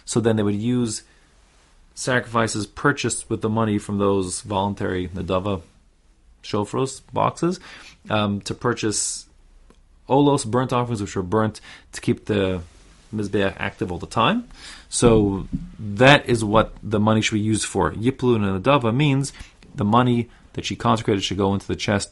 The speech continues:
labeled Nadava in the Beis Hamikdash, and then they'll use that money to purchase, um, olos that are generic olos to be burning when nothing else, Kate Mizbeach, when the idol, when the Mizbeach is otherwise idle. Now, Ma'os Mufurashim,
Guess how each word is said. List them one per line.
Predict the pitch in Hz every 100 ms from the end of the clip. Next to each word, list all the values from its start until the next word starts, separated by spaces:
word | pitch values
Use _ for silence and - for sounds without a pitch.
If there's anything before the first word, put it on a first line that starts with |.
| -
labeled | 104 98 90
Nadava | 85 117 127 127 -
in | 104
the |
Beis | 85 -
Hamikdash, | 135 147 147
and | 131
then | 131
they'll | 123
use | 120 120
that | 113
money | 101 98
to | -
purchase, | - 92 - 92 - - - - _ 101
um, | 90 82 80 - -
olos | 110 107 90 87
that | 92
are | 90
generic | 87 87 87 82
olos | 87 85 -
to |
be | -
burning | 92 107 98 90
when | 82 80
nothing | 82 82
else, | 82 78 - -
Kate | 98 -
Mizbeach, | 98 117 120 98
when | 92
the | 85
idol, | 90 90 85 85 -
when | 110
the | 101
Mizbeach | 92 87 92 87
is | 90
otherwise | 87 87 82
idle. | 82 82 - _ _ _ - - - - - - - -
Now, | 117 98 76
Ma'os | 117 151 170 -
Mufurashim, | 120 107 - 95 82 80 - 226